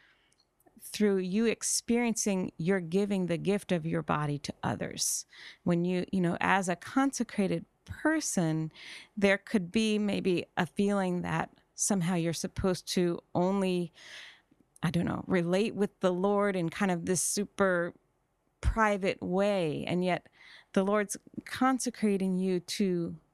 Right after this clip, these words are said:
to live in this world and to love his body in this world. So in whatever way, if that lands, if a door opens for you to be in somehow in service to others, giving the gift of yourself by caring for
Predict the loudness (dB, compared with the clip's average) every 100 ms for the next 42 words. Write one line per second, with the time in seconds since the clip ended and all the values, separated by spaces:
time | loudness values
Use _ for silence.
0 | _ _ _ -2 0 0 2 2 2 0
1 | 0 -2 -4 0 2 2 0 0 -2 0
2 | 0 4 2 2 -2 -2 -2 0 2 2
3 | 2 0 -2 -4 -10 _ 0 0 -2 -2
4 | 0 0 0 -2 0 0 -2 -12 -14 -14
5 | -4 0 0 0 2 2 2 2 2 0
6 | 2 0 0 0 2 4 2 0 0 -2
7 | 2 2 2 0 0 0 0 -2 0 0
8 | 2 0 0 -4 0 0 2 0 -2 -2
9 | -2 0 0 -2 -2 -2 0 0 0 -2
10 | -2 -2 -2 0 0 2 0 0 -4 -8
11 | -12 -18 -16 -18 -20 _ _ _ _ _
12 | _ _ -8 2 2 4 2 0 2 0
13 | 2 0 2 0 0 2 2 2 0 0
14 | 0 2 2 0 -2